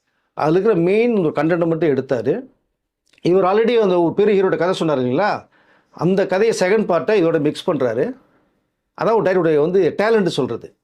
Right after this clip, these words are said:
ஸ்கிரீன் பிளே எதனாலும் மாத்தலாங்கிறதுக்கு சொல்றாரு.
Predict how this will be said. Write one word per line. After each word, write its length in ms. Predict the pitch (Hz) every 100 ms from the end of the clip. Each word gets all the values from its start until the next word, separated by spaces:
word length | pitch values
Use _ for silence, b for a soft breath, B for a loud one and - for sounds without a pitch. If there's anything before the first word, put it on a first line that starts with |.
| _ _ _
ஸ்கிரீன் 360 | - - 214 233
பிளே 120 | 185
எதனாலும் 300 | 185 190 175
மாத்தலாங்கிறதுக்கு 720 | 160 156 151 127 104 104 - _ _ _ _ _ -
சொல்றாரு. 520 | 160 170 180 165 254